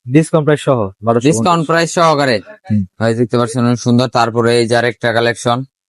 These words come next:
Speaker 1: তো এই দেখেন, আরেকটা
Speaker 2: ও,
Speaker 1: উলের ভিতরে।
Speaker 2: মারাত্মক
Speaker 1: এর
Speaker 2: লেভেলে।
Speaker 1: ভিতরে দেখছেন, এই যে ভিতরে
Speaker 2: ওই যে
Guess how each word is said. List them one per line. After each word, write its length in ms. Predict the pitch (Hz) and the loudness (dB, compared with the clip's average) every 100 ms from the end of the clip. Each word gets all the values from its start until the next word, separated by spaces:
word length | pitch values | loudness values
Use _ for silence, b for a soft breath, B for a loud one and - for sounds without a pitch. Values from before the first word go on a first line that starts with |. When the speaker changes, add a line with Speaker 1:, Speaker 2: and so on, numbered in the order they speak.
| - | 0
Speaker 1:
তো 60 | 117 | 2
এই 100 | 107 | 2
দেখেন, 220 | 117 113 | 2 2
আরেকটা 240 | 117 113 | 2 2
Speaker 2:
ও, 200 | 107 113 | 2 2
Speaker 1:
উলের 160 | 139 139 | 2 2
ভিতরে। 300 | 127 127 123 | 0 2 2
Speaker 2:
মারাত্মক 540 | 117 117 - - 123 | 2 0 -2 -4 -2
Speaker 1:
এর 60 | 120 | 0
Speaker 2:
লেভেলে। 180 | 113 117 | 0 2
Speaker 1:
ভিতরে 320 | 147 147 156 | 2 2 2
দেখছেন, 280 | 160 160 147 | 0 0 2
এই 80 | 139 | 2
যে 60 | |
ভিতরে 360 | 127 123 147 156 | 2 2 2 2
Speaker 2:
ওই 60 | |
যে 100 | 110 | 0